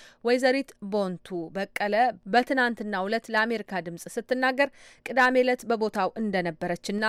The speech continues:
ለሁለት ቀን ባደረገችው ፍለጋ አባቷን ማግኘት እንዳልቻለች ገልጻ ነበር። ዛሬ ሄዳ እንደሆነ ጠይቄያት ነበር።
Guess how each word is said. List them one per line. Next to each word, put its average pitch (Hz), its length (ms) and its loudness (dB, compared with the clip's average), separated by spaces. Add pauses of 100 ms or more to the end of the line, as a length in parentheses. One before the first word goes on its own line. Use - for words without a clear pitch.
ለሁለት 233 380 -2
ቀን - 200 -6
ባደረገችው 185 680 -2
ፍለጋ 254 400 0 (420)
አባቷን 226 680 0
ማግኘት 208 360 -4
እንዳልቻለች 170 640 -6 (140)
ገልጻ 226 320 -2
ነበር። 160 280 -4 (420)
ዛሬ 269 260 6 (180)
ሄዳ 226 320 0
እንደሆነ 170 420 -2 (260)
ጠይቄያት 180 500 -4
ነበር። 180 300 0